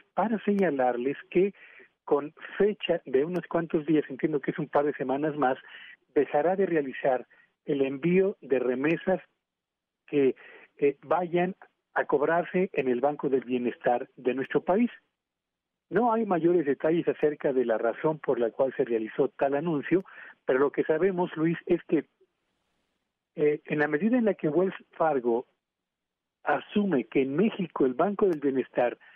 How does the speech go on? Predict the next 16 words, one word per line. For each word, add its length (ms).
no 220
cumple 580
con 220
la 120
normatividad 1120
para 340
regular 720
o 120
para 260
impedir 600
el 120
lavado 300
de 140
dinero, 440
quiere 460
abstenerse 1080